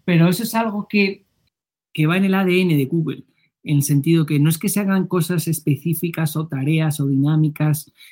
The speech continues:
o formas de trabajar o formas de contratar, eh, para que sean más diversos, porque estamos todos de acuerdo que equipos diversos hacen mejores equipos, dan mejores resultados, desde el fútbol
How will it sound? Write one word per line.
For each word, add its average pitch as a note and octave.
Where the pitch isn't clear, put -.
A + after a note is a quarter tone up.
o C3+
formas D#3+
de D3+
trabajar D3
o C#3+
formas F3+
de D#3+
contratar, D3
eh, C#3
para C#3
que C#3+
sean D#3
más D3+
diversos, C#3+
porque C3
estamos D3+
todos D#3+
de D#3
acuerdo D3+
que D3+
equipos C#3+
diversos D3+
hacen D3
mejores C#3
equipos, C#3+
dan D#3
mejores D3
resultados, C#3
desde B2+
el B2
fútbol G#3